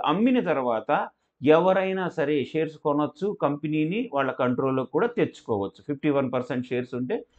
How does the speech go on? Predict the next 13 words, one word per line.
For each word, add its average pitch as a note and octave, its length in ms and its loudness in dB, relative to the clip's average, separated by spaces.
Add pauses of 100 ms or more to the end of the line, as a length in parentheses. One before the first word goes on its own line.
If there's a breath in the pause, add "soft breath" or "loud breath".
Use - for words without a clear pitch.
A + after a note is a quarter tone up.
(160)
మీరు D3+ 220 4
కూడా D3+ 360 2 (120)
ఆ C#3 60 0
కంపెనీని B2 500 -2
మీ G#3 140 -4
కంట్రోల్లోకి A#2 560 -4
తీసుకోవచ్చు. - 460 -6 (320 soft breath)
ప్రైవేట్ A#3 300 6
లిమిటెడ్ D#3+ 360 0
కంపెనీలో D3 580 0
ఆ, B2 380 4 (140)
ఆ, A2 420 0 (420)
ఆ, G#2 260 2